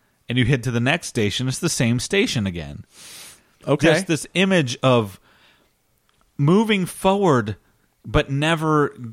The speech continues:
Speaker 1: like, but always repeating.
Speaker 2: Yeah.
Speaker 1: Like hitting the same point over and over and over, like going in a loop. But the loop,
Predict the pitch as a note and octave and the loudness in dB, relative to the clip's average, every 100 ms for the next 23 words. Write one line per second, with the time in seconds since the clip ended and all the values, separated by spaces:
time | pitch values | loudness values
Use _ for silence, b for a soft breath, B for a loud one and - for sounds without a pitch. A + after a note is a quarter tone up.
0 | - C#3 C#3+ B2 - A2+ D#3 - D#3 F3 | -12 -2 0 0 -4 -2 -2 2 2 4
1 | E3+ D3 C3+ - F#3 F#3 F#2 C2+ - _ | 2 0 -2 -4 -6 -6 -6 -10 -20 _
2 | - C#3 C#3+ _ - C3 - F3+ F3 C#3 | -4 -2 -2 _ -6 -4 0 0 0 -2
3 | - E3 D3+ - D#3+ C3 - C#3+ C#3 A#2 | -2 -2 -2 -2 -2 -2 2 2 4 0
4 | A2+ A#2+ C#3 G#2+ G#2+ A2 C3+ A#2 F#2 F2 | 0 2 0 0 -2 0 0 2 -2 -4
5 | F#2 C3+ D3+ D#3 D#3 C3+ D#3 C#3+ - - | -2 0 0 0 -2 0 2 2 -2 -14
6 | B B B C#3 C3+ B2+ E3+ A#3 - | B B B -2 0 2 2 2 -4